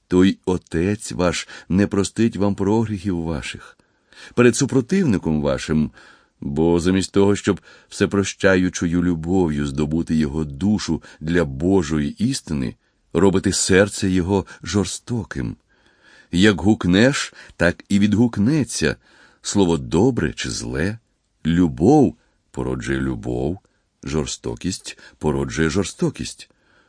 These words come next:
Холод нікого не зігріває, і врешті-решт ви грішите перед Ісусом Христом. Він хоче зробити вас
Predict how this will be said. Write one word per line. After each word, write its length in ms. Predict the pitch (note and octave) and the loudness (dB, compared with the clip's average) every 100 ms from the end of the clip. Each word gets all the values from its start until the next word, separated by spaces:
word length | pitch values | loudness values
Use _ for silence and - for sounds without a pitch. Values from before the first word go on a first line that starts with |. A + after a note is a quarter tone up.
| _ | _
Холод 580 | - - A2 A#2+ G#2+ - - _ - | -20 2 6 8 6 2 -10 _ 0
нікого 600 | G2 A#2 A#2 C3 C#3+ C3 | 4 4 4 0 0 0
не 100 | A#2+ | 0
зігріває, 720 | A2+ G#2+ F2+ F2+ B2+ C#2 A#1+ _ _ _ _ - | 0 0 0 0 -2 -4 -10 _ _ _ _ -4
і 100 | D2 | -2
врешті-решт 640 | D2+ - D2 G#2 A#2 - _ _ _ _ _ _ | -2 -4 -2 -2 -2 -10 _ _ _ _ _ _
ви 260 | B1 D2 B2 | -4 0 2
грішите 600 | F#2 G#2+ - A2+ - C3+ | 2 0 -2 -4 -2 -2
перед 280 | F#2 E2+ - | -2 -4 -4
Ісусом 640 | - F#2 E2 - F#2+ A2 | -2 -2 -2 -4 -4 -4
Христом. 500 | G2 A2 - D#3 D#2+ - _ _ _ _ _ | -6 -10 -6 -6 -6 -8 _ _ _ _ _
Він 180 | F#2 G#2 | 2 4
хоче 260 | - A2 G#2 | 2 0 2
зробити 460 | F#2+ E2+ G2+ - | 2 2 0 2
вас 320 | E2 G#2 - | 2 2 -2